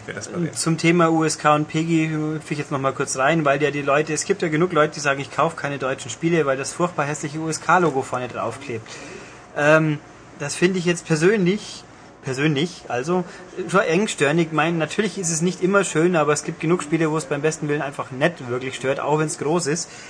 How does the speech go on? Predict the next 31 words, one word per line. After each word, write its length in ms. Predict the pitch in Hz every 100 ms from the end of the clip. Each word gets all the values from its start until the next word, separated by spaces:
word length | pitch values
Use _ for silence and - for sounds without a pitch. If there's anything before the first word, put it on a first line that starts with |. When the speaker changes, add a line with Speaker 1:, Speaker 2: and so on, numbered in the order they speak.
| - - -
Speaker 2:
Mir 480 | 165 170 180 185 202
ist 120 | 196
es 120 | 190
in 60 | 190
letzter 220 | 196 -
Zeit 180 | 214 202
vermehrt 380 | 170 156 226 226
aufgefallen, 540 | 151 - - 190 180
dass 120 | 175
das 120 | 165
P 200 | - 269
G-Logo 400 | 294 175 127 127
mich 240 | 120 117 -
stört. 280 | - 117 120
Jetzt 180 | -
hab 120 | 175 190
ich 100 | -
hier 300 | 180 185 180
zum 160 | - 165
Beispiel, 260 | 165 165
wir 80 | 156
haben 140 | 160 170
jetzt 240 | 160 -
Cursed 320 | 156 156 -
Mountain 320 | 147 180 170
bekommen, 420 | 135 117 120 175 - - - - - - - - - - -
die 60 |
Tage 320 | 156 135 160 175
das 120 | 165
fertige 320 | 156 160 156
Spiel. 360 | - 139 156